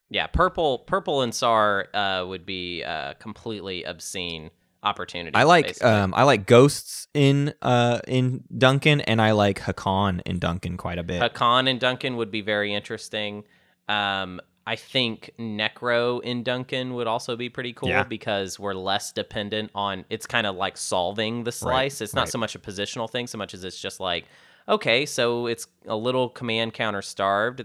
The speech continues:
Speaker 2: Right.
Speaker 1: that's not a big deal. I'm Necro.
Speaker 2: Yeah, and you're also kind of okay with being in a position that is more towards a neighbor,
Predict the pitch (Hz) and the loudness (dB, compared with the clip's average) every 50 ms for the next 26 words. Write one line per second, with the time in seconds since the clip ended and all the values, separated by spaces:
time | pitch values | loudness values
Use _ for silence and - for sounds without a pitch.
0 | - - 101 123 127 127 127 147 170 - - 113 104 92 101 98 92 104 104 113 | -8 -4 -2 0 0 0 0 -2 -2 -2 -2 -2 -2 -2 -4 -6 -4 -4 -2 0
1 | 123 131 127 131 135 135 143 143 - - 71 57 52 50 - _ _ _ - - | 0 0 -2 -2 -4 -6 -6 -6 -8 -8 -10 -8 -8 -10 -14 _ _ _ -4 -2
2 | 95 82 82 - - 131 143 151 151 135 143 147 - 151 131 - - 143 139 135 | -2 -2 -2 0 2 4 6 8 8 8 8 8 8 6 4 4 4 4 6 6
3 | 120 123 113 - - 127 127 123 120 117 - - 113 110 110 110 107 107 104 - | 8 6 6 6 6 6 6 8 8 6 4 4 4 4 4 4 2 0 -2 -2
4 | - 104 92 98 104 104 - - 110 101 98 98 95 92 90 90 95 98 98 98 | -2 -2 0 2 2 2 2 0 0 2 2 2 2 2 0 0 0 2 4 4
5 | 98 95 92 - - 113 107 101 98 92 - - - 95 90 87 87 90 87 87 | 4 4 2 4 4 6 6 6 6 4 2 0 0 0 2 2 2 0 0 -2
6 | 82 - - | -6 -10 -8